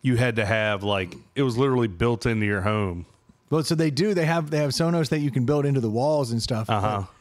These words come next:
Speaker 2: what made Sonos famous was their ability to create a musical ecosystem through your Wi-Fi. So all of these speakers don't require
Speaker 1: So was, so they're not older than Wi-Fi's been around?
Speaker 2: They are not.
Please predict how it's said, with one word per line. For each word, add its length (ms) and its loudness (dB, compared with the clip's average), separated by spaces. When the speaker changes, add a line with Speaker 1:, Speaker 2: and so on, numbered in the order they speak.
Speaker 2:
what 220 0
made 220 0
Sonos 500 0
famous 480 -2
was 140 -4
their 180 0
ability 360 0
to 80 -2
create 600 -4
a 40 -6
musical 680 -2
ecosystem 880 -6
through 260 0
your 200 2
Wi-Fi. 600 -4
So 240 -8
all 280 0
of 120 0
these 200 0
speakers 600 -2
don't 240 -2
require 300 -2
Speaker 1:
So 100 2
was, 260 0
so 160 0
they're 140 4
not 180 2
older 300 4
than 160 2
Wi-Fi's 560 2
been 140 2
around? 380 0
Speaker 2:
They 180 2
are 100 0
not. 280 0